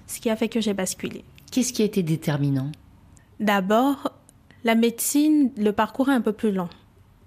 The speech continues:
Speaker 1: que le parcours de la pharmacie, parce que c'est huit ans, si on compte l'année de thèse, et après, il y a les années de spécialisation. Donc, en pharmacie, c'est beaucoup moins. Donc, déjà, ça, c'est un avantage. Et le pharmacien n'est pas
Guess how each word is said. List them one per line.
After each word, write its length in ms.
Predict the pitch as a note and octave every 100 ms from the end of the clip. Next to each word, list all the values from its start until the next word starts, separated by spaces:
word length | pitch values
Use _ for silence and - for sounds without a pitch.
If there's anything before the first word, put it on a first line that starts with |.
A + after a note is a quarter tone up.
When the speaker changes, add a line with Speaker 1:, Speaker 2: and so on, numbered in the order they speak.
| - _
Speaker 1:
que 420 | - G#3+ G#3 G#3 A3
le 100 | F#3+
parcours 340 | F3 F3 G#3
de 80 | G3+
la 80 | F3
pharmacie, 580 | - F3 F3+ F3+ - F#3
parce 200 | F3 -
que 80 | G3
c'est 160 | -
huit 400 | F3 F#3 A3+ -
ans, 80 | G#3+ B3 - _ _ - -
si 160 | -
on 100 | G#3
compte 200 | G3+ G3+
l'année 260 | G3+ F#3 F#3+
de 100 | F3
thèse, 440 | F3 A3+ C4+ - - - - -
et 100 | A#3
après, 340 | G#3 - A#3
il 20 | A#3+
y 40 |
a 60 | A#3+
les 140 | G3+
années 180 | G3 G3
de 80 | F#3+
spécialisation. 800 | - F#3+ F3+ F3 F3+ F3+ - G#3+ - - - - - - _ _ A3
Donc, 460 | F#3+ F#3 F#3 - - - -
en 80 |
pharmacie, 680 | G3 F#3+ F#3+ F#3+ G3+ - C4
c'est 380 | B3+ - E3+ - - -
beaucoup 300 | G3+ G3 -
moins. 280 | A3 F#3 F3+
Donc, 220 | F#3 F#3
déjà, 280 | F#3+ F#3+ G#3+
ça, 180 | G#3+ A3+
c'est 120 | G#3+
un 120 | G3
avantage. 640 | F3+ E3+ E3+ - A3 B3+ - - - - _ -
Et 220 | B3+ B3+
le 60 | A#3
pharmacien 500 | - A3 G#3+ - C4+
n'est 140 | A#3
pas 420 | G#3+ A#3 A3+ A3+